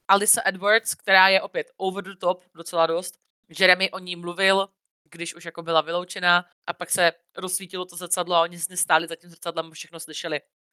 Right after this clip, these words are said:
A vlastně i v podstatě v tom All Stars dva nakonec ten edit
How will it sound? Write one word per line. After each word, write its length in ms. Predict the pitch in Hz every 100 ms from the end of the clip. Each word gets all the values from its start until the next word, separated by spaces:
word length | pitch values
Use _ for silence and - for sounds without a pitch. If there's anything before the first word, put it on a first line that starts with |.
| 214
A 20 |
vlastně 240 | 226 -
i 80 | 262
v 20 |
podstatě 360 | 277 269 - 262
v 60 | -
tom 160 | 269
All 140 | 247 247
Stars 240 | 262 262
dva 120 | 254
nakonec 400 | 247 247 226 -
ten 140 | 254 247
edit 320 | 240 240 247